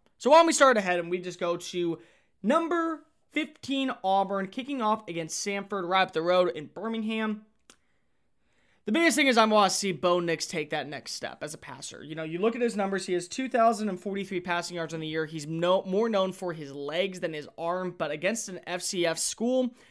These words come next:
you wanna make sure that you're going to be the quarterback of the future. So right now, I think Auburn's going to win this game pretty significantly. They're gonna be able to, I think, destroy the Bulldogs, but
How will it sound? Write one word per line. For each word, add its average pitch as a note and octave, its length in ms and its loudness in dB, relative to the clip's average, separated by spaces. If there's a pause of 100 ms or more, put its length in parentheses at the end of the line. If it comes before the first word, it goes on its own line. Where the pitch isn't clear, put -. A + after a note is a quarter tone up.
(160)
you G#3 240 0
wanna D#4 300 0
make A3+ 180 -2
sure F3+ 400 -4
that E3 120 -4
you're E3 360 0
going G3+ 240 -2
to F3 60 0
be D#3 260 -4
the D3 140 -8
quarterback D#3 500 -4
of C#3 80 -6
the C3 80 -12
future. C3+ 420 -18
So D#3 220 -8
right A3 280 0
now, G3 260 -2
I E3+ 100 -4
think A3+ 360 -6
Auburn's F#3+ 420 -2
going E3+ 180 -4
to C#3+ 60 -4
win E3+ 180 -6
this D#3+ 180 -6
game D#3 200 -10
pretty - 260 -8
significantly. E3+ 760 -10
They're F3 140 -6
gonna A#3+ 220 -4
be F3 200 -2
able E3+ 200 -6
to, D#3+ 320 -8 (400)
I - 40 -14
think, G3+ 200 -6
destroy G3+ 380 0
the E3+ 60 2
Bulldogs, D3+ 540 -2 (140)
but F#3 400 2